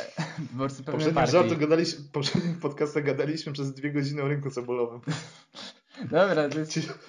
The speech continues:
Speaker 2: ci wszyscy traderzy są teraz zawiedzeni.
Speaker 1: Mogę ci zaraz porozmawiać o artykule dwudziestym siódmym kodeksu karnego.
Speaker 2: Tak,
Speaker 1: Czyli
Speaker 2: ja
Speaker 1: kontratypie, e, kontratypie,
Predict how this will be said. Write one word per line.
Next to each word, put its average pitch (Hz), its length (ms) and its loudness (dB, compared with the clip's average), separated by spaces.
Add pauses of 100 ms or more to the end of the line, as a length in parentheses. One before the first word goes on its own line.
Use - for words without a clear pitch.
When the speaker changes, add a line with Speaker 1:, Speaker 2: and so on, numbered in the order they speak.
Speaker 2:
ci - 140 -2
wszyscy 190 300 2
traderzy 180 480 2
są 185 160 -4
teraz 190 240 2
zawiedzeni. 180 680 2 (240)
Speaker 1:
Mogę 160 240 4
ci 160 120 -6
zaraz 170 320 0
porozmawiać 160 640 2 (160)
o 143 180 4
artykule 156 420 0
dwudziestym 151 400 -6
siódmym 156 320 -4
kodeksu 151 360 -6
karnego. 104 520 -4 (2250)
Speaker 2:
Tak, 123 160 -2
Speaker 1:
Czyli 143 540 6
Speaker 2:
ja - 80 -18
Speaker 1:
kontratypie, 151 800 0 (500)
e, 131 720 -2 (520)
kontratypie, 139 1040 -2